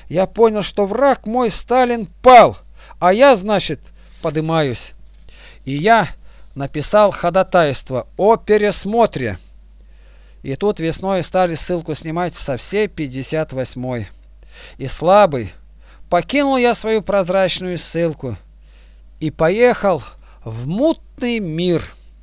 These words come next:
Что чувствует бывший зэк, переезжая с востока на запад в Волгу,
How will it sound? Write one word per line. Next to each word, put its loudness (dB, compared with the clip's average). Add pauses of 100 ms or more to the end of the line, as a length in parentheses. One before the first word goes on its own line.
(420)
Что 0
чувствует -2
бывший 0
зэк, 0
переезжая 0
с -6
востока -4
на -6
запад 0
в -10
Волгу, 2